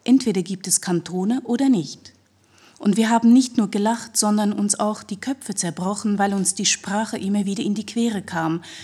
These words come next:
Namen wie General Guison, wie soll ich mir das bloß merken? Rätoromanisch, nicht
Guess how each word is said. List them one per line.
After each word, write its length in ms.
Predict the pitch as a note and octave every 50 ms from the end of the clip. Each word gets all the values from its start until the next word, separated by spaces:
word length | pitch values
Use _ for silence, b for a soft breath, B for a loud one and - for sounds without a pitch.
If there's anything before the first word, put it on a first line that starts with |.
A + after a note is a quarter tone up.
| B B
Namen 420 | - G3 G3+ A3 A#3 A#3 A3 F#3+ F#3
wie 280 | G#3 G3 F#3+ F#3+ G3 - - -
General 460 | - A3 G#3+ G#3+ G#3+ G#3 G3+ G3+ G#3 F#3+
Guison, 500 | G#3 A3+ A#3+ - G#3+ F3+ E3+ E3 E3 - - - - - _ _ _ -
wie 100 | F#3 F#3+
soll 180 | F3+ F#3+ F#3
ich 140 | F3+ F3+ -
mir 80 | F3 E3
das 180 | F3 D#3+ -
bloß 240 | - - F#3 D#3+ -
merken? 560 | G#3+ A3 A#3+ B3 A#3+ A#3+ - F3 E3 D#3 D#3+ D#3+ b b b b b b b b b b _ _ _ _ _ _ -
Rätoromanisch, 1300 | G3+ G3 G3+ A#3 B3+ C4+ B3+ - B3+ A3+ A3 A3 G#3 G3+ G3+ G3+ G3+ G#3 G#3 G#3 G3+ - - - -
nicht 340 | - G#3+ A#3+ A#3 A#3+ - -